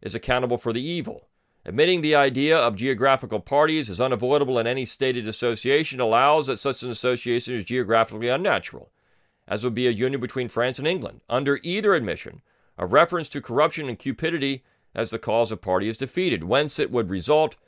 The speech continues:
that all complaints and maladministration are groundless. So, um, he's saying if, if the union would create,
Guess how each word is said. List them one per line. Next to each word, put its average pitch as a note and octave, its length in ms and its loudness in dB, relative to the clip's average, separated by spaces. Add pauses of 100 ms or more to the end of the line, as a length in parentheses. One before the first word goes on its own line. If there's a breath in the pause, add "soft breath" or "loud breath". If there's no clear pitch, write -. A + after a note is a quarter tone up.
(280)
that - 100 -4
all C3 240 2
complaints A#2+ 560 -2
and E2 160 -12
maladministration F#2+ 800 -2
are F2 80 -2
groundless. B2+ 680 0 (680)
So, C#3 320 0 (2750)
um, G#2+ 440 2 (500)
he's D3+ 200 2
saying F#3+ 260 4
if, D#3 200 -2
if D3+ 160 -4
the D3 120 -4
union G#3 480 2
would D3+ 160 -4
create, D3+ 720 0